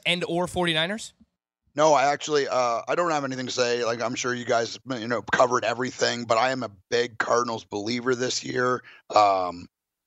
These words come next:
Speaker 2: when, uh, Bruce Arians, they did the, the show, I, th-, I don't know if it was on Amazon or whatever, but they followed the Cardinals. That turned me into an Arizona Cardinals fan. I love Larry Fitzgerald too. Um, I, I, I don't, I don't have him on any team, uh,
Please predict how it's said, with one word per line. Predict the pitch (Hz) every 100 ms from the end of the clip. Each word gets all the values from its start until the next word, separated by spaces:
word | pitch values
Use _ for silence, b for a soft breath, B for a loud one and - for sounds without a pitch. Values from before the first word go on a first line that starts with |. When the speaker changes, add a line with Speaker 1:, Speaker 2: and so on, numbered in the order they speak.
| _ 120
Speaker 2:
when, | 117 110
uh, | 107
Bruce | 101 131 -
Arians, | 127 127 123
they | 113 120
did | 123 113
the, | 113 107 104
the | 113
show, | - 135 123 120 -
I, |
th-, | - -
I | -
don't | 139
know | 135
if | 120
it |
was | 120
on | 113
Amazon | 113 139 135 135 127
or |
whatever, | 113 123 120 120
but | 110 110
they |
followed | 98 123 117
the | 110
Cardinals. | - 117 113 127
That | 120
turned | - 131
me | 127
into | 120
an | 107
Arizona | 110 113 113 90
Cardinals | - 107 104 -
fan. | 117 117 110
I | 101 127
love | 123 120
Larry | 117 117 113
Fitzgerald | 120 113 120 110 104
too. | - 120 123 120 B B B
Um, | - 98 87 85 -
I, | 101 -
I, | 95 101
I | 110 113
don't, | 113 104 _ -
I | 98
don't | 107
have | 117 139
him | 139
on | 107 110
any | 110 117
team, | 117 - 135 127 _
uh, | -